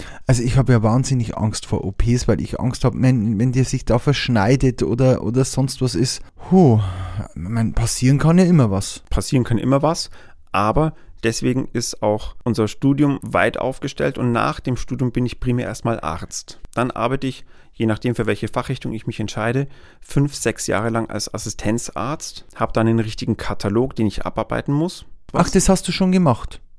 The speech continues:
Speaker 2: Ja, ich nicht, ich bin ja kein Operateur, ich bin ja Narkosearzt.
Speaker 1: Ach so, okay,
Speaker 2: Aber
Speaker 1: genau.
Speaker 2: auch wir haben, auch wir haben Vorgaben, wir müssen so und so viele Narkosen insgesamt gemacht haben. Dafür so viele im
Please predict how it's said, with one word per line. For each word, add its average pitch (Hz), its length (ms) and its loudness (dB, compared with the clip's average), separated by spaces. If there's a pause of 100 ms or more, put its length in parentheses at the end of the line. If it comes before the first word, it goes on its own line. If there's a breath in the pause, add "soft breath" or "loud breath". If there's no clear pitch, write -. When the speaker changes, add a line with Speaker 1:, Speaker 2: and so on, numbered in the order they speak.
(120)
Speaker 2:
Ja, 101 80 0
ich 113 200 -2
nicht, 113 140 0
ich 98 120 -8
bin 117 80 2
ja 104 80 2
kein 110 180 -2
Operateur, 104 480 2
ich 101 140 -8
bin 107 120 -2
ja 101 60 0
Narkosearzt. 101 680 -4
Speaker 1:
Ach 135 140 4
so, - 240 0
okay, 131 220 4
Speaker 2:
Aber 113 180 6
Speaker 1:
genau. 120 140 4
Speaker 2:
auch - 40 8
wir 139 160 6
haben, 135 240 4 (200 loud breath)
auch - 200 2
wir 139 80 6
haben 127 140 2
Vorgaben, 131 520 2 (320 soft breath)
wir 131 100 2
müssen 131 280 4
so 135 100 -4
und 135 120 2
so 131 120 -6
viele 127 240 -2
Narkosen 117 520 0
insgesamt 107 580 -4
gemacht 90 320 -6
haben. - 260 -10
Dafür 123 520 0 (260 soft breath)
so - 200 -4
viele 117 280 -2
im 104 260 -2